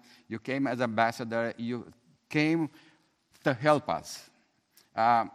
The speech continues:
after collapse of communism, um, my wife said, "What do you think, um, we start first with one group of children, we start Casa Joseph,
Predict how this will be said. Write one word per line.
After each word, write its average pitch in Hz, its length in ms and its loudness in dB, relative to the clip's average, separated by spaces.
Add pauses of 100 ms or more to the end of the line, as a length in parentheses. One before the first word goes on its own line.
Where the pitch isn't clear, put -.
(500)
after 185 260 0
collapse 156 460 4
of 131 120 -8
communism, 113 800 -2 (460)
um, 104 260 -10
my 131 280 4
wife 131 480 0 (120)
said, 120 380 -6 (920)
"What 143 220 -8
do 151 80 -2
you 156 100 0
think, 131 500 -6
um, 107 580 -6 (760)
we 113 140 -8
start - 420 0
first 143 380 -4
with 110 180 -6 (160)
one 143 260 2
group 135 280 0
of 120 140 -2
children, 139 580 0
we 120 100 -4
start 131 320 0 (480)
Casa 127 300 0
Joseph, 90 480 -4